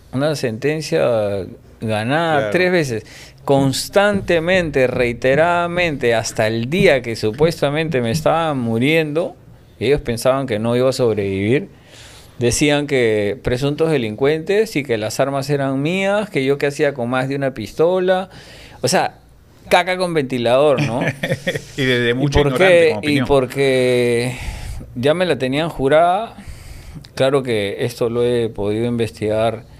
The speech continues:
Speaker 1: mucho más allá. Y ya los abogados,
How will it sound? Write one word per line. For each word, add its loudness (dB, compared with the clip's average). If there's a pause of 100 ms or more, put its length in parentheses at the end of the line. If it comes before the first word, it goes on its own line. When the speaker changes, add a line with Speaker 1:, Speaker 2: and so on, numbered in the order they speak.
(320)
Speaker 1:
mucho -2
más -4
allá. -2 (240)
Y -4
ya 2
los -4
abogados, 0